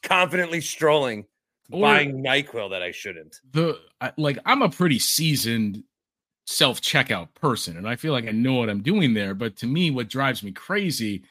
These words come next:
Speaker 2: like, Meijer probably has the best setup, but, like, Metro Markets and Pick and Saves are not the greatest because of the space that you have for your bags. So, like, if I need two bags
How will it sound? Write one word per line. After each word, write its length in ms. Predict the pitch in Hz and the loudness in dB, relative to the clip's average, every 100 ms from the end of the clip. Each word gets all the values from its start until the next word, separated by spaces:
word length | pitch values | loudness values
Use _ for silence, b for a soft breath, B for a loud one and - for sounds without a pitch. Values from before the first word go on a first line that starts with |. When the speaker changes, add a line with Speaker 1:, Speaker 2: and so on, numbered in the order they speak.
| b b _ | b b _
Speaker 2:
like, 120 | 117 117 | -8 -2
Meijer 400 | 139 165 165 143 | 2 4 4 2
probably 520 | 147 151 147 135 123 | 0 2 2 0 0
has 320 | 123 127 117 | 2 2 0
the 80 | 113 | -8
best 400 | 95 120 117 - | -2 -2 -2 -2
setup, 320 | 117 117 117 | 0 0 -2
but, 260 | 113 107 _ _ _ _ _ _ _ 156 | -4 -6 _ _ _ _ _ _ _ -8
like, 200 | 151 - | -8 -6
Metro 420 | 107 123 135 139 | 0 0 0 -2
Markets 520 | 127 117 117 120 117 113 | 0 0 -2 -4 -4 -6
and 80 | |
Pick 160 | 107 113 | -6 -4
and 100 | 110 | -6
Saves 400 | - 113 107 98 | -4 -2 -2 -4
are 120 | 107 | -6
not 340 | 107 117 135 127 | -4 -4 -6 -8
the 80 | |
greatest 640 | 90 98 110 131 147 139 - | -10 -8 -2 0 0 0 -4
because 340 | 110 - 113 | -6 -4 -6
of 160 | 113 98 | -6 -8
the 60 | |
space 580 | 101 - - 113 123 - | -6 -6 -4 0 0 0
that 180 | 127 120 | -2 -2
you 100 | 120 | -4
have 280 | 104 113 120 | -2 -2 -2
for 120 | - | -2
your 120 | 110 | -4
bags. 520 | 95 110 117 131 135 - | -2 0 4 2 2 -2
So, 200 | 120 110 | -2 0
like, 200 | 107 107 | -2 -4
if 100 | 123 | 0
I 100 | 135 | 2
need 200 | 135 131 | 2 0
two 200 | 165 156 | 0 2
bags 640 | 180 156 120 120 107 | 4 4 4 4 0